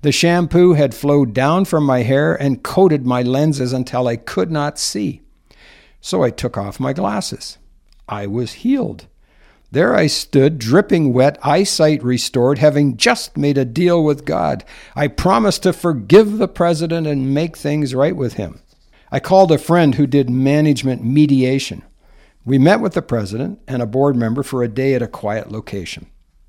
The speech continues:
The mediator drew a line on a large piece of paper. One end of the line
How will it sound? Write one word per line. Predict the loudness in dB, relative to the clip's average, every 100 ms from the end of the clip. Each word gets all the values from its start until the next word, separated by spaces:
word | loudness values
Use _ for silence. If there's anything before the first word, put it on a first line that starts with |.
| _ _ _
The | 0
mediator | 2 2 4 4 4 2 -2 -18 -20 _
drew | -2 2 4
a |
line | 4 4 4 4 2
on | 0
a | -4
large | -2 0 0 -4 -10
piece | -8 -6 -8
of | -8
paper. | -8 -8 -10 -18 _ _ _ _
One | 0 2
end | 4 4 2
of | 2
the |
line | 0 2 2 0 -2 -6